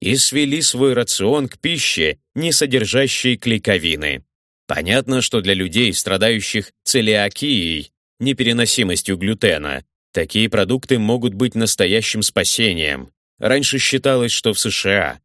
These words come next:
эта болезнь встречается у одного человека на десять тысяч, но в результате новейших исследований показатель возрос до одного человека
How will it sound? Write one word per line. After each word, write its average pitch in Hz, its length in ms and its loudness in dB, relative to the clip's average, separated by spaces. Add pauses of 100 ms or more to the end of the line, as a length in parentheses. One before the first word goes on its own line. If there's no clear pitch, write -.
(220)
эта 135 260 2
болезнь 101 580 2
встречается 127 800 -2
у 135 140 2
одного 120 360 0
человека 110 720 0 (200)
на 131 160 4
десять 110 480 0
тысяч, - 480 -4 (260)
но 127 160 2
в 127 60 -2
результате 127 720 2
новейших 98 640 0
исследований 104 720 0
показатель 107 680 0
возрос 92 580 0 (200)
до 104 240 2
одного 110 380 0
человека 107 760 0